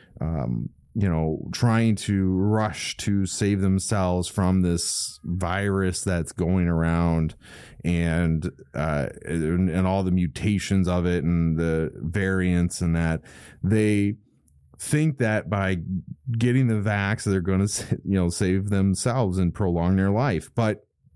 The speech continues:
God is the author of their life. And, and, and, and look, I, I, you know, there's stuff out there that is great. You know, modern medicine is a wonderful thing, but in the end of it all,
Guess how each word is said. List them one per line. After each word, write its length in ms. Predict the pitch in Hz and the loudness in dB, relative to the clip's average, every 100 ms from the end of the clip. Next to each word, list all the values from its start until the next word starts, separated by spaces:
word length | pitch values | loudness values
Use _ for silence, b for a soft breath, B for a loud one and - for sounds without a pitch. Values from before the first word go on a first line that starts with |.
| - _ _ _ - - - | -20 _ _ _ -20 -8 -2
God 260 | 123 127 143 | 0 2 0
is 140 | 113 | 0
the 140 | 110 | 0
author 420 | 76 117 185 123 95 | 0 0 0 0 0
of 100 | 87 | 0
their 180 | 90 | 0
life. 400 | 78 73 85 147 - B B B B - | 0 0 0 -2 -6 B B B B -2
And, 640 | 208 120 117 113 110 104 - | 0 2 2 4 2 0 -2
and, 180 | 123 127 | -4 -2
and, 400 | 139 131 139 131 - | -2 0 0 0 0
and 200 | 135 123 | 2 2
look, 220 | 101 80 | 2 -2
I, 160 | 92 95 | -6 -4
I, 140 | 90 98 104 - - 85 | -4 -4 -6 -10 -10 -2
you 100 | 101 | 0
know, 160 | 92 | 2
there's 260 | 90 101 104 | 2 2 0
stuff 280 | - 113 104 | -2 -2 0
out 160 | 98 | -2
there 100 | 95 | 0
that 140 | 92 90 | 0 0
is 140 | 87 | -2
great. 440 | - 87 92 90 - | -2 -2 0 -2 -6
You 140 | 76 87 | -4 -2
know, 120 | 82 | 0
modern 440 | 80 90 101 90 | 0 0 0 2
medicine 340 | 87 87 85 90 | 2 0 0 -2
is 100 | 85 | 0
a 60 | |
wonderful 600 | 85 85 101 110 95 92 82 | -2 0 0 2 0 -2 -4
thing, 340 | 87 80 80 B B B B B - | -2 0 -2 B B B B B -2
but 360 | 110 98 - - _ | 0 0 -4 -12 _
in 240 | 87 110 113 | -2 2 4
the 220 | 107 104 - | 2 0 0
end 240 | 123 139 | 2 2
of 100 | 117 | 2
it 100 | 107 | 2
all, 500 | 92 87 85 82 - | 2 0 0 -2 -6